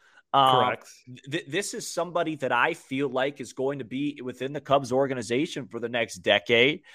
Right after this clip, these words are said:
Speaker 1: He's got a flo-, he's got a floor as high as an eight-foot pool. Uh, that, that, that analogy made no sense, but he, he's got a very
Speaker 2: Okay.
Speaker 1: high fl-, he's got a very high floor. Um, he's a likable guy. He speaks like a big leaguer. It, for, for me, it was between,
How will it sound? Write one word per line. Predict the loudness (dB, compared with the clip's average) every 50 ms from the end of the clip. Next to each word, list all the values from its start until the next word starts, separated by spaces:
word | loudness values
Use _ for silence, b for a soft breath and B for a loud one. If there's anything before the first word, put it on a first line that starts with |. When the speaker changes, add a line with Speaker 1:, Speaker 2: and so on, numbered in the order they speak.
| -12 -12 -12
Speaker 1:
He's | B -4 -4 -4 2
got | 4 4 6 6 4
a |
flo-, | 2 -2 -10 -12 -8 -6 -4 -4 -4 -4
he's | -6 -4 -2
got | 0 0 2
a | 0 -2
floor | -4 -8 -4 0 2 2 4 2 2
as | 0 0
high | 2 2 4 4 2 2
as | 0 0
an | 0 0 2
eight-foot | 2 0 0 0 -2 -2 -2 -2 _
pool. | -8 -8 -6 -6 -8 -10 -12 _ _ _ b b b b b b b 4
Uh, | 6 8 8 8 8 6 4 4 2 0 -2 -6 _
that, | -6 -4 -4 -2
that, | 0 -2 2 4
that | 4 4 4
analogy | 2 0 -2 -2 -4 -4 -6 -10
made | -10 -8 -8
no | -8 -10
sense, | -10 -12 -14 -14 -14 -14 -16 _ b b b b b _
but | 0 0 0 0
he, | -6 -8 -6
he's | -4 -4 4
got | 8 8 8
a | 8
very | 8 8 8 8 8 6
Speaker 2:
Okay. | 6
Speaker 1:
high | 8 8 8 6 4
fl-, | 0 -6 -8 -12 -16 _ _ _ _ b b b b
he's | -2 -2 2 4
got | 4 4 6
a |
very | 4 4 4 4 4 4 4
high | 6 8 8 8 6
floor. | 2 -2 -2 0 2 4 6 6 6 6 6 4 0 -4 b b b b b _
Um, | 2 2 2 2
he's | -2 -4 -4
a | -4
likable | -2 0 2 2 2 0 -2 -2 -4 -4 0
guy. | 4 6 8 8 8 6 4
He | 2
speaks | -4 -10 -6 -4 -4 -4 -4 -4 -2
like | -2 -2 -2 -2
a | -6
big | -6 -2 -2 -2 -2 -2
leaguer. | -2 -2 -2 -2 0 0 -2
It, | -2 -4 -6 -12
for, | -18 -20
for | -10 -8 -8 -6
me, | -4 -4 -4 -4
it | -4 -4
was | -6 -6
between, | -8 -12 -12 -8 -6 -4 -4 -4 -6